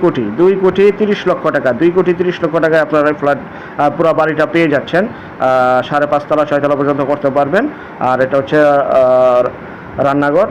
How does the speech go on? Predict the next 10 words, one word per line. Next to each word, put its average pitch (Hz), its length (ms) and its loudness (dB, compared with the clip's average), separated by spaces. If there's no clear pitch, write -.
দেখতে 143 240 -2
পাচ্ছেন 170 360 0
ভাড়ার 156 280 0
জন্য 175 220 2
একদম 165 380 2
পারফেক্ট 160 500 0
উপযোগী 156 440 0
একটি, 147 360 0
আহ, 123 680 0
বাড়ি। 147 340 -2